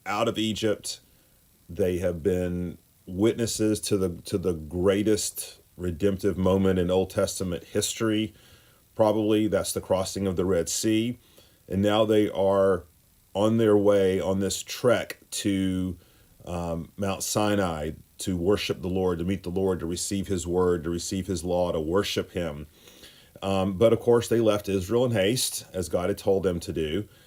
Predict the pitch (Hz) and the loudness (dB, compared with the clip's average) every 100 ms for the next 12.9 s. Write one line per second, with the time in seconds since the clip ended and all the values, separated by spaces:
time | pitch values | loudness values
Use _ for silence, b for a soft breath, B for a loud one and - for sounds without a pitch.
0 | b b - 95 95 95 92 95 95 98 | b b -4 -2 0 2 2 0 0 0
1 | 95 101 110 117 107 101 101 92 95 92 | 0 -2 0 0 0 0 0 2 2 2
2 | 98 90 92 85 92 95 95 92 90 90 | 0 2 2 2 4 2 0 0 -2 -2
3 | - - 95 95 92 92 - 90 90 87 | -8 -2 0 2 2 0 0 -2 0 0
4 | 80 76 b b b b - 92 87 - | -4 -10 b b b b -8 -4 -4 -4
5 | - 113 107 107 - 92 87 95 101 92 | 2 6 6 4 2 -2 2 2 4 4
6 | 90 73 87 92 92 90 87 87 101 104 | 2 0 -2 0 0 -2 -2 2 2 2
7 | 95 87 87 73 85 - 82 - 98 101 | -2 -4 -4 -6 -8 -6 -10 -2 0 2
8 | 98 87 - 90 82 92 71 - - 80 | 0 -2 -4 -6 -2 -2 -2 -6 -4 0
9 | 90 95 82 76 - _ _ _ - _ | 4 4 4 -2 -12 _ _ _ -20 _
10 | _ _ - - - 104 104 101 98 95 | _ _ -10 -10 -6 -2 0 2 2 0
11 | 90 b b b b b b - 101 98 | -4 b b b b b b -8 -2 0
12 | 92 92 - 98 90 104 107 110 110 | 0 -2 -4 -6 0 2 4 4 2